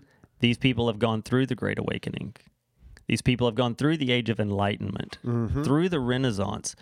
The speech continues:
Speaker 2: Mm-hmm.
Speaker 1: right? There have been these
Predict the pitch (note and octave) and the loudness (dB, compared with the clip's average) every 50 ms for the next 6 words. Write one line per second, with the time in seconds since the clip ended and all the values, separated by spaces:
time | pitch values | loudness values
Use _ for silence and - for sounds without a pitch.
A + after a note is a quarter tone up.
0 | - - A#2+ A2+ A#2 A#2 A#2+ A2+ A#2 C3 C#3+ - _ _ - - _ - A2+ A#2 | -12 -6 -4 -2 0 2 4 4 4 4 2 0 _ _ -20 -20 _ -2 4 4
1 | C3 C#3 C3+ C3 C#3 C3+ C3 A#2 A2 A2 G#2+ C#3 C#3+ D3 D3+ D3+ B2+ B2+ B2+ B2+ | 6 6 4 2 0 0 0 0 -2 4 4 4 4 4 0 0 2 2 2 2
2 | A#2 G#2 | 2 0